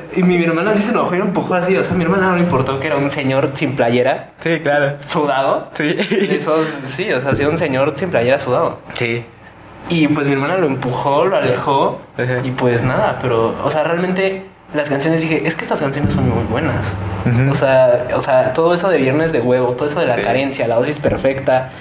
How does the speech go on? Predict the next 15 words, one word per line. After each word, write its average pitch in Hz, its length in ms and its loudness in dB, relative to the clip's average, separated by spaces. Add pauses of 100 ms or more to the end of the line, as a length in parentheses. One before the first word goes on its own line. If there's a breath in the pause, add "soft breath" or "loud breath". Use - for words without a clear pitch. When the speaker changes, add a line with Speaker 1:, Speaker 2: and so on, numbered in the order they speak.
(480 loud breath)
Speaker 1:
realmente 180 380 2
son 165 180 0
canciones 160 420 0
que 131 140 -6
creo 135 180 2
que 143 120 -2
son 135 440 2
para 120 140 2
el 120 100 2
rock 131 140 -2
mexicano 127 720 0 (720)
muy 131 680 0
importantes. 127 800 0
Speaker 2:
Una 123 120 -4
joya. 117 360 -2